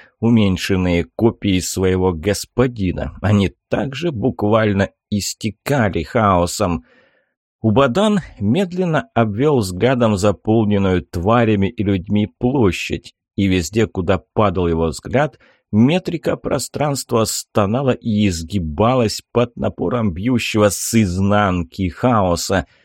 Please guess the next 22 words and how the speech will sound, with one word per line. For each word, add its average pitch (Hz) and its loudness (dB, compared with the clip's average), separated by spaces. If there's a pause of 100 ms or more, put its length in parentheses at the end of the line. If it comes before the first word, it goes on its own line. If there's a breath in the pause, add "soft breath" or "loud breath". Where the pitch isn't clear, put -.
(260 soft breath)
Камень 104 0
трескался 92 -4
и 95 2
сочился 98 -2
гнилью, 120 2 (260 loud breath)
металл 127 2
покрывала 127 0
склизкая 101 -2
ржа, 95 0 (180)
кожа 160 -2
демонов 131 -2
грубела 104 0
и 92 -2
отслаивалась, 110 0
а 107 2
люди 143 -2
сидели 131 -6
на 143 -6
глазах 123 -2
и 107 0
покрывались 104 0
струпьями. 104 -2